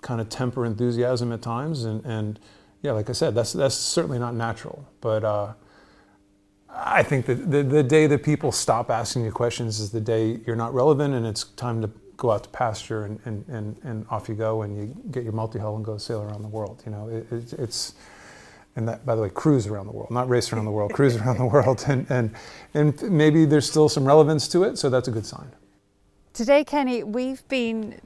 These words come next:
Speaker 2: talking actually about the pathways for youth, youth retention in our sport. There's been a lot of discussion. For the young Ken Reid, was sailing always on the agenda?
Speaker 1: I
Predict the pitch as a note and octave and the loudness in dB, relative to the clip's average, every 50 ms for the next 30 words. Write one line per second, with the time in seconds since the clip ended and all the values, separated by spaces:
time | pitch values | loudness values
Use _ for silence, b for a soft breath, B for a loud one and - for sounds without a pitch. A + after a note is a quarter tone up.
0 | _ _ - D4+ C#4+ - - C4 A#3+ A3 A3+ - - - - A3 G3 G3 F#3 F#3 | _ _ -10 -10 -6 -2 -2 0 2 2 0 0 -2 -8 -6 -4 -4 -2 -2 -4
1 | F3+ - G3 F#3+ - - - - A3+ A3+ G#3+ - - - - F3+ F3+ F3 E3+ F3 | -4 -4 -8 -12 -12 -16 -6 0 0 0 0 0 -8 -12 -10 -8 -8 -8 -8 -10
2 | - - - F3 - - F#3+ F3 E3+ E3+ F3 G3 F#3+ F3 D#3+ - - - B B | -14 -16 -20 -20 -16 -12 -10 -10 -10 -8 -6 -6 -6 -6 -8 -12 -20 -20 B B
3 | B B B B B B A3 A#3+ - - - G#3+ - - - - - C4+ A#3+ A3+ | B B B B B B 0 0 0 0 -2 -2 -2 -2 -8 -4 -2 -4 -4 -4
4 | F3 - - G3+ F3+ F3 - - - F#3 F3+ E3+ D#3+ E3 - - - - - F#3+ | -6 -6 -4 -4 -4 -4 -6 -10 -10 -10 -8 -8 -8 -8 -8 -10 -10 -6 -4 -2
5 | F#3 E3+ D#3 D#3+ - A3 - G#3 G3+ G3+ - - A3+ A3 G#3 G#3 - - G#3 G3+ | -2 -2 -2 -4 -6 -6 -2 -2 -2 -2 -2 -4 -4 -4 -4 -6 -6 -8 -8 -8
6 | G3+ A3+ A3 G#3 F#3 - F#3 E3 - - - A3 G3 - - - - - - B | -8 -8 -8 -8 -8 -10 -14 -14 -14 -12 -12 -12 -12 -12 -14 -18 -18 -18 -20 B
7 | B B B B B B B B B B - - G3 G#3+ A#3 B3+ B3+ B3+ B3 B3 | B B B B B B B B B B -8 -4 -2 4 6 8 8 8 6 2
8 | A#3+ - - B3 A#3+ A#3 A3 G#3+ G#3 G3+ G#3 G#3 G3+ G3 F#3+ F#3 F#3 G#3+ G3+ F#3 | 0 0 2 4 4 4 4 2 2 4 4 4 4 2 0 -2 -4 -8 -6 -4
9 | G3+ G3+ G3+ - - - - A3 G3+ G3+ F#3+ G3 G3 F#3 - _ A3 B3 A3+ A3 | -2 -4 -4 -4 -8 -6 -4 -2 -2 -2 -2 -4 -8 -8 -8 _ 0 0 0 0
10 | G3 F3 D#3 E3 F3 - _ - - - F3+ E3+ E3 D#3+ D#3 D#3 D3+ - D#3+ D3+ | -4 -6 -8 -10 -12 -14 _ -20 -20 -16 -14 -14 -14 -14 -14 -16 -16 -14 -14 -16
11 | D3 D3 C#3+ D3+ - - - - - - _ _ - - C3 C3 C3+ C3+ C#3+ C#3+ | -14 -16 -18 -20 -20 -20 -20 -20 -20 -20 _ _ -6 0 2 4 4 4 4 2
12 | - | 0